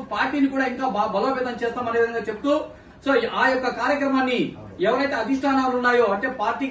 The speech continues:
జనసేన, బహుజన, ఆ, ఆ, భారతీయ జనతా పార్టీ, తెలుగుదేశం పార్టీ అధిష్టానాల దృష్టికి ఈ విషయం తీసుకెళ్లమని చెప్పి తాజాగా సూచించడం జరి-, జరిగింది. తప్పకుండా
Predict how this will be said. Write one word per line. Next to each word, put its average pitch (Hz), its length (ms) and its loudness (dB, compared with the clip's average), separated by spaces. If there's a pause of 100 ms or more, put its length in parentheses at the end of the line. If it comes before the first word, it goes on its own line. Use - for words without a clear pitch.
(100)
జనసేన, 233 400 -4 (480)
బహుజన, - 260 0 (240)
ఆ, 180 80 -4 (120)
ఆ, 165 80 2 (480)
భారతీయ 269 300 -2
జనతా 254 260 -2
పార్టీ, 254 340 -2 (360)
తెలుగుదేశం 269 360 2
పార్టీ 240 220 -2
అధిష్టానాల 262 460 -2
దృష్టికి 226 280 -8
ఈ 220 40 -8
విషయం 220 220 -4
తీసుకెళ్లమని 220 500 -6
చెప్పి 220 220 -4 (360)
తాజాగా 233 300 0
సూచించడం 220 560 -4
జరి-, 214 300 -2
జరిగింది. 226 400 -2 (440)
తప్పకుండా 262 460 2